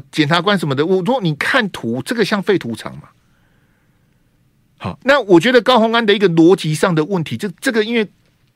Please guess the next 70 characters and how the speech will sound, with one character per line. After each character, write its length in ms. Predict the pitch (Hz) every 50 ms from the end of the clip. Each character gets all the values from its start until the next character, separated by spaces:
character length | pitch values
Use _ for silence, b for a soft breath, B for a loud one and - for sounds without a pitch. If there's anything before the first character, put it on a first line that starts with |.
| _ _ _ _
我 100 | - -
就 100 | 160 214
跟 140 | 208 233 220
你 40 |
讲 120 | 196 151 135
说， 180 | 156 190 190 180 185 _ _ _
《中 160 | - 208 202
国 120 | 180 170 156
时 140 | - 147 139
报》 140 | 160 175
跟 160 | 156 160 165 156
《联 120 | 147 135
合 100 | 131 131
报》 160 | 131 151 139
都 100 | 139 143
在 140 | 135 139 135
吹 180 | - - 135 127
捧 180 | - 95 85
高 180 | 82 101 101 95
虹 120 | 90 87 90
安， 160 | 87 85 - B B B B B B B B B
那 120 | - 240 226
《自 160 | - - 254
由 140 | 247 196 170
时 120 | - 180
报》 140 | 165 202 190
是 100 | 165 -
根 200 | 165 - 190 180
本 100 | 160 120
就 100 | 113 165
不 140 | 151 143 170
处 180 | 156 - 127 131
理 140 | 120 110 92
这 80 | 113
个 80 | 113 110
新 260 | 101 - - 110 104
闻 160 | 95 92 92 -
哈。 180 | - 87 - b b b b b b b b b b b b b _ _
我 180 | - 180 180 185
的， 180 | 170 202 196 -
我 160 | - 170 165
的 100 | 165 202
问 160 | 247 262 240
题， 160 | - - 156
我 120 | 143 143 135
刚 200 | 147 185 196 214
问 160 | 220 202 175
黄 180 | 143 151 165
伟 100 | 170 139
汉， 180 | 117 156 160 139
黄 120 | 151 156
伟 60 | 143 131
汉 140 | 151 156
也 200 | 135 110 101 98 92
这 160 | - - 139
个 240 | 120 117 107 98 92
哈， 200 | 95 95 87 101 -
我 100 | 139 139
也 40 |
不 100 | 135 143
知 40 | 143
道 0 |
他 120 | 131 135 120
答 160 | - - 95
案 120 | 107 107
是 100 | 104 110
什 120 | 101 - 78
么， 80 | 73
就 100 | - 117
说 200 | 113 135 127 123